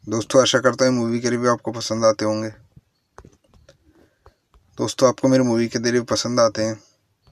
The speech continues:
तो ज़्यादा से ज़्यादा मेरी वीडियो को देखें, वीडियो को लाइक करें, शेयर करें,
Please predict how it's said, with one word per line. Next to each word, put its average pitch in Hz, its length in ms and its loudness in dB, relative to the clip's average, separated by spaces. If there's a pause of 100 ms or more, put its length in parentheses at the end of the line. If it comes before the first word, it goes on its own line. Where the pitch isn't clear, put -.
(400)
तो 110 60 -4
ज़्यादा 101 240 2
से 113 60 -4
ज़्यादा 120 240 -2
मेरी 120 120 -4
वीडियो 117 260 -4
को 107 100 -4
देखें, 107 280 -4 (1800)
वीडियो 113 240 -2
को 117 60 -2
लाइक 110 280 2
करें, 117 280 0 (580)
शेयर 120 340 -2
करें, 113 240 -2